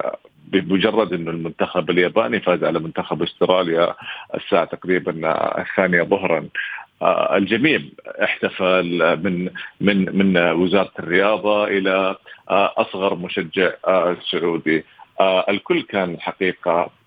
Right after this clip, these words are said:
آه، متفائل، و-، لكن بحذر، لأنه، آه، الحسابات كانت شوية معقدة شذا. لكن أن تتخيلي إنه لو لا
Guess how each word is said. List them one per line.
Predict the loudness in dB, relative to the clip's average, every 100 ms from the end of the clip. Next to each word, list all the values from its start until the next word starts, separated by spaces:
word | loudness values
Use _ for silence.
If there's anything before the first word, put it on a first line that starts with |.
| 0
آه، | 2 2 0 -2
متفائل، | -4 -4 -2 0 2 0 -2 -6 -10
و-، | -6 -4 -4 -4 -4 -4 2
لكن | 0 2 -2
بحذر، | 0 0 2 2 0
لأنه، | 0 -2 -2 -4 -4 -6 -12 -10 -2
آه، | 0 0 0 0
الحسابات | 2 0 0 0 2 0
كانت | -2 -4 0
شوية | 0 2 0
معقدة | 0 -2 -4 _ -6 -6
شذا. | -2 -2 0 0 -2 -8 -4
لكن | -2 0 0
أن | 0
تتخيلي | -2 -4 0 2 2 2 0 -4 _ -20 _
إنه | 0 0 0 2
لو | 2 2 -4 _ _
لا | -2